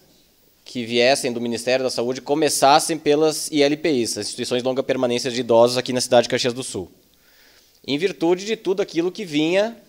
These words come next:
e que vem acontecendo em várias cidades, não só do Rio Grande do Sul, e o caso mais gritante é, é Passo Fundo, mas muitas cidades do mundo, onde não te-, não teve uma preparação,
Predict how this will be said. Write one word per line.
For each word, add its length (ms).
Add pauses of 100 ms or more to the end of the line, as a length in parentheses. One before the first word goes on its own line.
(240)
e 80
que 140
vem 220
acontecendo 560
em 80
várias 360
cidades, 480
não 160
só 220
do 480
Rio 120
Grande 220
do 80
Sul, 420 (600)
e 80
o 60
caso 300
mais 440
gritante 560
é, 580
é 100
Passo 280
Fundo, 420 (1300)
mas 380
muitas 320
cidades 400
do 100
mundo, 540 (280)
onde 340
não 160
te-, 160
não 160
teve 260
uma 140
preparação, 920